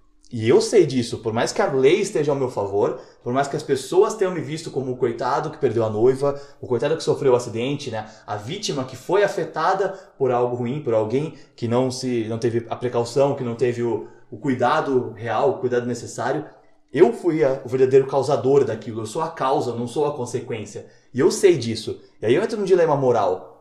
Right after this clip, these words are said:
Como é que eu vou revelar isso para o mundo? Como é que eu vou sair da posição de vítima pra sair da posição de culpado?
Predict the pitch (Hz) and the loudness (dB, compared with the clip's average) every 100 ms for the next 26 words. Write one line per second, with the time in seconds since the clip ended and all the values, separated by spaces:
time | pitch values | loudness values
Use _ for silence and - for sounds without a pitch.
0 | _ _ - 139 190 214 196 180 156 180 | _ _ -10 -6 -2 4 6 6 4 2
1 | 151 151 180 165 156 - 139 127 120 110 | 2 2 0 0 -4 -4 -2 -2 -2 -6
2 | 104 101 143 151 170 160 151 165 196 175 | -8 -10 -8 -4 -4 -2 0 0 0 -2
3 | 151 151 131 120 113 180 180 151 143 147 | -2 -2 -2 -4 -4 -4 -4 -2 0 2
4 | 143 147 135 - 135 127 - 170 160 - | 2 2 0 0 -4 -4 -8 -10 -10 -6
5 | 95 98 95 98 | -6 -6 -8 -12